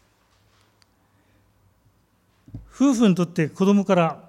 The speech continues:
子供はですね、神から与えられている喜びですから、この神、神に祝福されるような名前をつけるっていうのが一般的です。だから、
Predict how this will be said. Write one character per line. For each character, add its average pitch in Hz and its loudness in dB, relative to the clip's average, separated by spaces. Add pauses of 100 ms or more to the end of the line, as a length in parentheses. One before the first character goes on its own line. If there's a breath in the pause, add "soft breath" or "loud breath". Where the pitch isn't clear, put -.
(140)
子 180 -4
供 190 4
は 185 2
で 143 -4
す - -10
ね、 135 -6
神 208 2
か 190 0
ら 143 -2
与 143 0
え 170 2
ら 180 0
れ 175 -2
て 175 -6
い - -2
る 180 0
喜 196 -4
び 175 -6
で 139 -8
す - -18
か 123 -12
ら、 110 -12 (360)
こ 185 0
の 175 0
神、 175 0 (840 soft breath)
神 220 2
に 165 2
祝 - -2
福 190 -2
さ 226 -2
れ 208 0
る 208 2
よ - 2
う - 2
な 165 2
名 147 0
前 165 2
を 165 0
つ 165 -14
け 151 -2
る 127 -8
っ - -12
て - -8
い - 2
う 175 0
の 170 -4
が 135 -12 (360)
一 143 -16
般 147 -6
的 143 -12
で 131 -16
す。 - -20 (1600 soft breath)
だ 180 2
か 175 2
ら、 165 -2